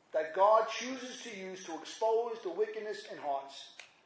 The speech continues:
as iron sharpens iron. And we get into this sort of, uh, conflict resolution skills. Very uncomfortable. Many Christians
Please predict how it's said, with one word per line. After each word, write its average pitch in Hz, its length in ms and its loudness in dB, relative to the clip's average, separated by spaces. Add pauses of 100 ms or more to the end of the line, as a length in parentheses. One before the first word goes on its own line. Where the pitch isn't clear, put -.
(300)
as 156 240 0
iron 226 340 2
sharpens 202 600 4
iron. 151 380 2
And 156 80 -6
we 160 60 -10
get 214 180 2
into 214 260 -6
this 196 220 -4
sort 196 280 2
of, 170 80 2 (720)
uh, 170 220 6
conflict 254 520 4 (120)
resolution 196 720 2
skills. - 840 -2 (2250)
Very 202 240 2
uncomfortable. - 440 -8 (1900)
Many 185 320 -6
Christians 185 560 -8